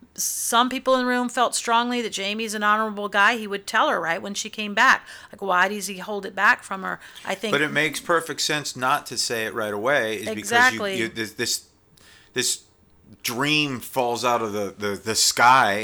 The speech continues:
Speaker 2: and, and you're not gonna say anything in the first couple minutes, you know, or the, or the first twenty-four hours. You're just getting your footing.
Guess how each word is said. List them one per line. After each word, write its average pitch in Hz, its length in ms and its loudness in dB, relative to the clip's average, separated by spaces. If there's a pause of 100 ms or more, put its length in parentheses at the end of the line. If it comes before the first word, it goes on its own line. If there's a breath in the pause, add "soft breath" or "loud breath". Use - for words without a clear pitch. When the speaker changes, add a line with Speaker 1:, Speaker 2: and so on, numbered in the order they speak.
(120)
Speaker 2:
and, 101 260 -6
and 101 360 0 (480 loud breath)
you're 117 120 0
not 127 140 2
gonna 113 160 -6
say 120 360 0
anything 110 340 -8
in 101 60 -10
the 95 80 -12
first - 260 -6
couple 92 260 -10
minutes, 98 560 -8
you 95 80 -10
know, 98 60 -6
or 95 160 -6
the, 98 140 -6
or 98 120 -10
the 90 120 -14
first - 260 -6
twenty-four 101 560 -6
hours. 98 300 0
You're 90 100 -10
just 98 200 -10
getting 95 240 -6
your 85 120 -10
footing. 104 500 -4